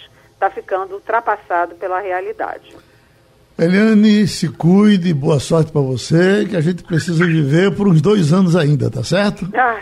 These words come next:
Speaker 1: meu Deus.
Speaker 2: <laughs>
Speaker 1: Vamos nos cuidar.
Speaker 2: Um
Speaker 1: Beijão
Speaker 2: abraço.
Speaker 1: pra vocês.
Speaker 2: Um abraço. Igor,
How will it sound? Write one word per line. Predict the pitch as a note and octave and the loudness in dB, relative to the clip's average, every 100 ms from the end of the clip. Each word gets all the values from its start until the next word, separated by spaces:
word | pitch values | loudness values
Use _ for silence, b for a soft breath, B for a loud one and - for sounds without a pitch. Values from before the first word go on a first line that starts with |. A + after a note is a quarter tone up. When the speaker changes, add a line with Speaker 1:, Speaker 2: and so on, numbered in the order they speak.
| F3+ | -14
Speaker 1:
meu | E3+ E3+ - | -18 -18 -10
Deus. | - F3 - - | -10 -10 -14 -8
Speaker 2:
<laughs> | D4+ - - - A3 A#3 A3+ B3 - G3+ G#3+ - - - - - - A3 - A#3 - - F4+ B4 - - - | -8 -4 -2 0 0 0 -2 -2 -4 -6 -8 -10 -12 -16 -14 -14 -10 -12 -12 -16 -16 -12 -6 -6 -6 -12 -2
Speaker 1:
Vamos | C4+ F#4 G4+ F4+ | 0 2 0 0
nos | G4+ - | -2 0
cuidar. | G4 G4 B3+ G#3 F3+ - | -2 0 0 2 0 0
Speaker 2:
Um | A#3 | 2
Speaker 1:
Beijão | C4 A3+ | 2 2
Speaker 2:
abraço. | D4 D4+ | 2 0
Speaker 1:
pra | D#4 D4 | 0 0
vocês. | C#4+ C#4+ - G#3+ F3 B3 A#3+ - - - | 0 0 0 0 0 -2 -10 -14 -18 -10
Speaker 2:
Um | - | -2
abraço. | G#3 G#3 G#3+ F#3 C3+ A#2 - C#3+ - _ _ _ | 2 2 2 2 0 -2 -6 -8 -10 _ _ _
Igor, | F3 F#3+ C#3+ C#3 | -8 -6 -8 -10